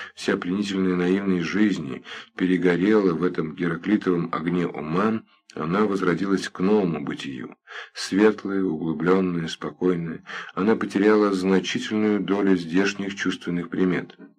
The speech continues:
но зато дала сознанию ясность неожиданных откровений,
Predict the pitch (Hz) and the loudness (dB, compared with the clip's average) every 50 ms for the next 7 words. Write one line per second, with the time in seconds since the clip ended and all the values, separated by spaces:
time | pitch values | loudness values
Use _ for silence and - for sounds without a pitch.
0 | _ _ 80 85 85 82 85 82 82 - 87 80 85 85 87 85 82 - 85 80 | _ _ -4 -4 -2 0 -2 -2 0 0 0 0 2 2 2 0 0 -2 -4 -4
1 | 80 87 90 95 101 101 98 98 95 80 76 80 80 80 82 - - 95 92 92 | -2 0 0 0 0 0 0 0 0 2 2 0 -2 -2 -4 -4 -4 -4 -6 -4
2 | - - 85 80 78 73 73 78 85 82 78 82 82 82 85 90 - - - - | -6 -6 -6 -6 -4 -6 -4 -4 -4 -4 -4 -4 -6 -6 -6 -6 -8 -6 -2 0
3 | 90 95 104 107 95 78 69 - - - | 2 4 4 4 2 0 -4 -8 -10 -12